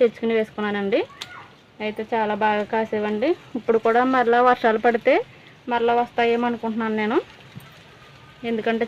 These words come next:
చాలా ఎండలండి. మాకైతే చాలా విపరీతమైన ఎండలు, మాకు వర్షాలు అయితే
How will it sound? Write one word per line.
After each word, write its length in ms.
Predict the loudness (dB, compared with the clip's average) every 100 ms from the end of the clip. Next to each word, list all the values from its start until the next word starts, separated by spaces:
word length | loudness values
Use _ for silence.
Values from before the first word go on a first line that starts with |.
| 2
చాలా 300 | 2 2 2 0
ఎండలండి. 480 | 0 -2 -2 -2 -2 -6 -16 -8
మాకైతే 380 | -4 -2 -4 -4 -4
చాలా 260 | -2 -2 -2 -4
విపరీతమైన 640 | -4 -4 -4 -4 -4 -4
ఎండలు, 240 | -4 -2 -4 -6 -20 -20 -20 -20 -20 -20 -18 -8
మాకు 220 | -8 -4 -4 -2
వర్షాలు 340 | -2 -2 -2 0
అయితే 160 | -2